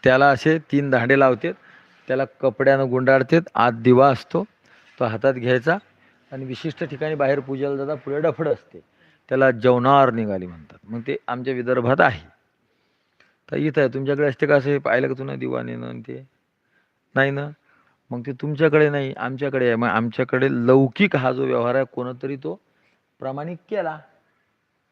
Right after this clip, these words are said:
तसेच आता आम्ही लोक वागतो. मग वैदिक आचार सुद्धा मोठे लोक जसं वागतात, परमार्थातही तसंच आहे. आता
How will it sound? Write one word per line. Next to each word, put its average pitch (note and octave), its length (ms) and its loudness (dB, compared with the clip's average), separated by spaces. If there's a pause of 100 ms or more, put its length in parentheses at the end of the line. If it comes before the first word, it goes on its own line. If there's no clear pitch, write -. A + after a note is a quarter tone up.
(140)
तसेच D#3 240 -10
आता E3 220 -6
आम्ही E3 140 -10
लोक E3 180 -12
वागतो. C#3+ 460 -16 (920)
मग F#3+ 180 2
वैदिक G#3 320 6
आचार A3 300 4
सुद्धा G3+ 340 2
मोठे F#3+ 260 4
लोक G3 160 4
जसं F#3 280 4
वागतात, F#3 380 2 (480)
परमार्थातही F#3 680 0
तसंच D#3 220 -10
आहे. C#3 160 -4
आता D3+ 260 -6